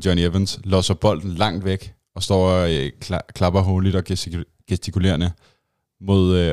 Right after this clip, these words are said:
Oliver, jamen så de regler, de indfører, de giver jo bare ikke mening. Og det er jo det, man ser uge efter uge, øh, med og uden var. Jamen, det er bare amatøragtigt. Og jeg synes, det der var fuldstændig håbløst, at han havde behov for at sætte sig i scene på den måde. Nu havde det jo ikke en betydning for,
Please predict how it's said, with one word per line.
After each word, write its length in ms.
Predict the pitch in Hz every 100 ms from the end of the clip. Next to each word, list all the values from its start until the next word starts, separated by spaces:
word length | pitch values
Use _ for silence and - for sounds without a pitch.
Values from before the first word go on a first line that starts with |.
| -
Oliver, 220 | 87 87
jamen 240 | 92 95
så 140 | 90 110
de 160 | -
regler, 340 | 107 113 107 104
de 120 | 95
indfører, 300 | 82 98 104
de 60 | 85
giver 180 | - 101
jo 40 |
bare 140 | 90 98
ikke 160 | -
mening. 340 | 101 110 123 113 _ _ _ _ _
Og 60 | -
det 60 | 95
er 20 |
jo 40 |
det, 100 | 98
man 100 | 98
ser 180 | 90 98
uge 260 | - 104 98
efter 180 | -
uge, 360 | 82 95 98 101 - -
øh, 140 | 85 85
med 180 | 98
og 60 | 98
uden 200 | 98 92
var. 280 | 92 82 - _ _ _ 92
Jamen, 200 | 92 87
det 40 |
er 20 |
bare 180 | 90 87
amatøragtigt. 720 | 87 85 - 73 65 - 73 - _ -
Og 60 |
jeg 100 | 82
synes, 260 | 90 95 87
det 120 | 98
der 100 | 87
var 160 | 80 82
fuldstændig 520 | - 98 - 76 85
håbløst, 480 | 87 80 55 - - _ _ _ _
at 160 | - 92
han 160 | 85
havde 120 | 87 80
behov 300 | 90 87 87
for 80 |
at 60 | 90
sætte 180 | 92 -
sig 60 |
i 40 | 87
scene 240 | - 85
på 80 | 90
den 120 | 85
måde. 260 | 80 80 90
Nu 120 | 95 - _ _ _
havde 140 | 92
det 60 | 85
jo 20 |
ikke 120 | 95
en 60 | 98
betydning 420 | - - 98 90
for, 280 | - 85